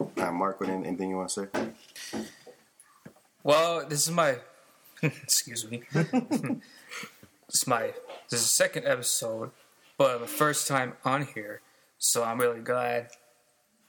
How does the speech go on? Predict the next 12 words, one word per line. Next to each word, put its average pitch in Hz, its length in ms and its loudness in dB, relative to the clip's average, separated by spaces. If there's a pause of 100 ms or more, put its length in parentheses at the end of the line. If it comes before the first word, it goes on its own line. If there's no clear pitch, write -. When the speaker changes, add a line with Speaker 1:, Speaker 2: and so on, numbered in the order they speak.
Speaker 2:
being 127 280 0
on 113 240 -4
here, 110 260 -8 (420)
and 113 160 -2
I'm 107 120 -8
looking 113 160 -4
forward 117 320 -2
to 117 80 -4
next 131 340 0
time. 110 440 -8 (200)
Speaker 1:
Mm-hmm. 90 240 -8 (2000)
And 101 480 -2